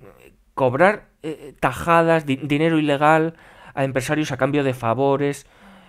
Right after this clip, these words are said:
Oye, y todos los empresarios decentes que están trabajando día a día para levantar su negocio y que hacen las cosas bien, sin pagar...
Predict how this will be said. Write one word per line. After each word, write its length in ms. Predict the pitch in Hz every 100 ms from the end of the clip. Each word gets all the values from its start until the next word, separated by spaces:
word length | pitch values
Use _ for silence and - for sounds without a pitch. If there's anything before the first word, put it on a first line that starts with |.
| - -
Oye, 220 | 139 147
y 100 | 101
todos 220 | 98 151
los 120 | 180
empresarios 720 | 196 170 - 151 139 131 127 - _ _ -
decentes 800 | 127 117 - 135 123 120 117 - _
que 80 | -
están 260 | 110 135 135
trabajando 520 | 131 110 131 123 113
día 300 | 135 139 113
a 40 |
día 300 | 107 131 107
para 160 | 104 107
levantar 340 | 107 104 131
su 140 | 120 147
negocio 520 | 113 131 131 107 98 - _ _ _ _ _ _
y 100 | -
que 100 | 123
hacen 120 | 127
las 140 | 139 117
cosas 300 | 139 120 120
bien, 400 | 135 131 101 95 _ _ _
sin 280 | - 127 127
pagar... 460 | 120 147 147 139